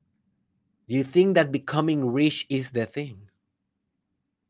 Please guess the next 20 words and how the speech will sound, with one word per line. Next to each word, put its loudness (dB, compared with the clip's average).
You -2
think 0
that 2
becoming -2
famous -2
is -6
the -6
thing. -10
You 4
think 4
that 4
having 2
that -2
beautiful, -2
ideal 0
relationship -6
is -10
the -8
thing, -10
or -6